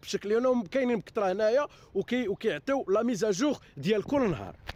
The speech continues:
انت من كتصبر هاد المده ديال عام ولا عام ونص اللي كانت من قبل او دابا اللي دابا عام، كيجيك واحد الايميل، في داك الايميل اللي كدير به لا كرياسيون ديال داك الكونت في البوليس باش كتحط داك التعبير على الاهتمام، داك الايميل نفسه كيجيك فيه ميساج، وشي بعد الخطرات ما كيجيكش الايميل،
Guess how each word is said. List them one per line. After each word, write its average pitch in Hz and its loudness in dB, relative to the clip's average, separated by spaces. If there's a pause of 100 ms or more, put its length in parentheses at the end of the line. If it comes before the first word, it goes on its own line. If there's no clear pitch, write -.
(340)
انت 214 4
من 339 4
كتصبر 247 2
هاد 226 0
المده 226 4
ديال 196 2
عام 190 2
ولا 180 4
عام 180 0
ونص 196 0
اللي 240 2
كانت 214 0
من 185 -6
قبل 180 -2
او 190 4
دابا 185 4
اللي 190 2
دابا 175 4
عام، 170 0 (240)
كيجيك 262 2
واحد 170 0
الايميل، 202 2 (320)
في 139 -12
داك 196 2
الايميل 240 2
اللي 254 0
كدير 214 2
به 220 -2
لا 233 4
كرياسيون 220 2
ديال 202 2
داك 208 -2
الكونت 254 0
في - -10
البوليس 214 -2
باش 208 0
كتحط - -4
داك 240 0
التعبير 208 0
على 214 0
الاهتمام، 131 -6 (280)
داك 285 2
الايميل 247 2
نفسه 302 -2
كيجيك 214 -4
فيه 202 2
ميساج، 151 0 (220)
وشي 269 4
بعد 160 0
الخطرات 269 0
ما 269 4
كيجيكش 254 -6
الايميل، 208 2